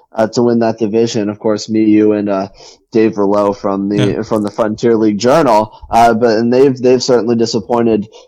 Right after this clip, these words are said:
Speaker 1: uh, to start the season. However, I mean, Evansville,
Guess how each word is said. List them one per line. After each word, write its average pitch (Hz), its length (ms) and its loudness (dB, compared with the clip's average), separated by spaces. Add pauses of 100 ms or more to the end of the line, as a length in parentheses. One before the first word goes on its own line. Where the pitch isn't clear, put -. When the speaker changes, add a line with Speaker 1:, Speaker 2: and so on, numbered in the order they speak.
Speaker 1:
uh, 110 160 0
to - 140 -8
start 127 340 0
the 107 80 -2
season. 131 600 0 (260)
However, 139 560 4
I 120 80 0
mean, 123 480 2
Evansville, 123 840 2